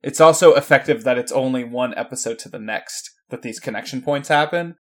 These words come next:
So the pacing is not as drawn out. Like, something they say this episode might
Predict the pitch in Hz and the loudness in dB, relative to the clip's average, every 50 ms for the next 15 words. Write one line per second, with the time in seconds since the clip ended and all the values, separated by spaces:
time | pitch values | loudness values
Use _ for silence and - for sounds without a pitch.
0 | _ _ _ - - - 131 120 113 117 117 117 110 107 - _ _ _ _ _ | _ _ _ -6 0 0 2 2 4 2 2 2 2 -2 -6 _ _ _ _ _
1 | _ _ _ - 147 139 135 127 - 143 127 117 110 110 110 104 120 123 123 113 | _ _ _ -2 0 0 0 0 -2 -4 -4 -4 -4 -8 -10 -8 -6 -6 -4 -2
2 | 113 113 113 107 - - - 113 110 127 123 113 107 104 107 107 104 104 104 - | -2 -2 -2 -4 -6 -6 -8 -10 -8 -8 -6 -6 -6 -8 -8 -8 -8 -8 -8 -10
3 | - _ - 117 107 107 113 - - _ _ _ _ _ - - 143 - 180 - | -10 _ -8 -6 -6 -6 -6 -8 -12 _ _ _ _ _ -12 -6 -6 -6 -4 -4
4 | 135 117 113 107 104 - - 110 107 117 123 - - 107 - 110 - - 104 107 | -6 -6 -6 -6 -6 -6 -6 -6 -4 -4 -6 -6 -6 -10 -10 -10 -10 -8 -8 -8
5 | 110 127 185 156 110 107 | -8 -8 -10 -10 -10 -12